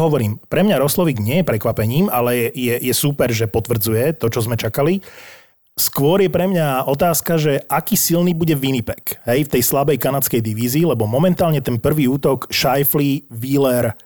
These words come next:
Dubois vyzerá dobre, rovnako ako druhý, kde hrá Ehlers, teda Ehlers, a kto tam hrá? Šťastný samozrejme a hrá s nimi Connor, Kyle Connor, solista Kyle Connor. To s-, to je výborná top six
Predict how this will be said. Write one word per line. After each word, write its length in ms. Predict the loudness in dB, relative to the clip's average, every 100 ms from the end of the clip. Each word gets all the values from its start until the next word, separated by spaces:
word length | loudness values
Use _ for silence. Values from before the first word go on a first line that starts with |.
| _
Dubois 680 | -6 0 2 2 2 0 -2
vyzerá 380 | -2 0 0
dobre, 400 | 0 0 0 0 -2 -8 -14
rovnako 500 | -2 2 2 2 2 0
ako 160 | 2 0
druhý, 340 | 2 2 2
kde 180 | 0 0
hrá 260 | 0 2 0 -2 -2
Ehlers, 400 | 0 2 0 0
teda 220 | -2 -4
Ehlers, 500 | -2 0 2 2 -2 -6 -16 _ _ _ -10 -8
a 380 | -4 -2 0 -2
kto 140 | -2 -2
tam 140 | -2
hrá? 160 | 0 0
Šťastný 460 | 0 0 0 0 0
samozrejme 680 | 0 0 0 0 0 0 -2
a 120 | -2
hrá 180 | 0 0
s 80 | 0
nimi 140 | 0 -2
Connor, 380 | -2 0 0 0
Kyle 300 | -2 0 0
Connor, 360 | -2 -2 -2
solista 520 | -2 0 0 0 -2 -4
Kyle 300 | 0 0 -2
Connor. 360 | -2 -4 -4 -8 -18 -20 -20 -18 -20 -20 -6
To 100 | -4
s-, 200 | -2 0
to 120 | 2
je 100 | 2
výborná 420 | 2 2 2 2
top 180 | 2 0
six 220 | 0 -2